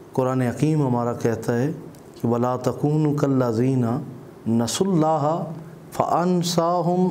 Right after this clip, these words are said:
अनफुसहुम।" लोगों, उन लोगों की तरह ना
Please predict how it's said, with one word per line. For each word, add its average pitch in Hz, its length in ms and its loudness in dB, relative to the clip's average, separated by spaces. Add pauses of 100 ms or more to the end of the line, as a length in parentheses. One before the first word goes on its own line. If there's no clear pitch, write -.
अनफुसहुम।" 147 1000 0 (800)
लोगों, 185 440 2
उन 226 200 2
लोगों 202 320 2
की 185 140 2
तरह 180 240 2
ना 180 140 2